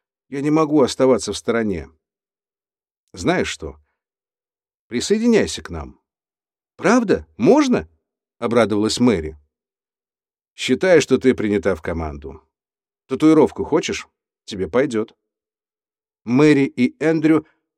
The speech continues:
замолчали и взглянули в окно. Они смотрели, как в лучах солнца сверкали чистые реки и голубые озёра, а за ними виднелись густые леса. Скоро сюда доберутся огни войны,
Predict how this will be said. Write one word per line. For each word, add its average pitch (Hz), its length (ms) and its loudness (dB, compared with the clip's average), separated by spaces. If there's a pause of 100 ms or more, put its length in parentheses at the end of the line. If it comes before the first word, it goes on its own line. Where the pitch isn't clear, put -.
замолчали 117 840 0
и - 180 -8
взглянули 101 540 -4
в 98 80 -4
окно. 85 540 -10 (520)
Они 117 240 -2
смотрели, 131 500 2
как 123 240 0
в 120 40 -6
лучах 117 360 0
солнца 135 500 -2
сверкали 101 580 -2
чистые 110 520 -4
реки 120 340 0
и 85 100 -6
голубые 98 540 -2
озёра, 82 680 -10 (480)
а 98 100 -10
за 98 160 -2
ними 143 280 2
виднелись 107 680 -2
густые 90 500 -10
леса. 76 540 -12 (680)
Скоро 147 340 -4
сюда 117 300 -2
доберутся 107 580 -4
огни 101 240 -2
войны, 107 540 -2